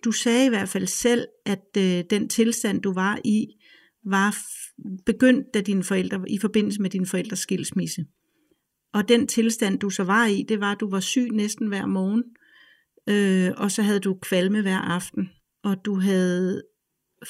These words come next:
fået et ret stort fravær på det her tidspunkt. Øhm, dine forældre havde registreret, at det var helt klart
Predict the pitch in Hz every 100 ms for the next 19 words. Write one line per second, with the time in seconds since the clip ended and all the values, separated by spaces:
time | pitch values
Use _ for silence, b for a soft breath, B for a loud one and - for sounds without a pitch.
0 | - 202 202 208 180 196 202 - 190 190
1 | - 185 190 - - 185 180 175 - 190
2 | - 180 - - B B B B B B
3 | B _ - 196 190 175 175 180 202 -
4 | 208 190 - 226 226 214 196 185 180 -
5 | 214 214 220 196 202 180 185 180 - _
6 | - - 226 - 208 180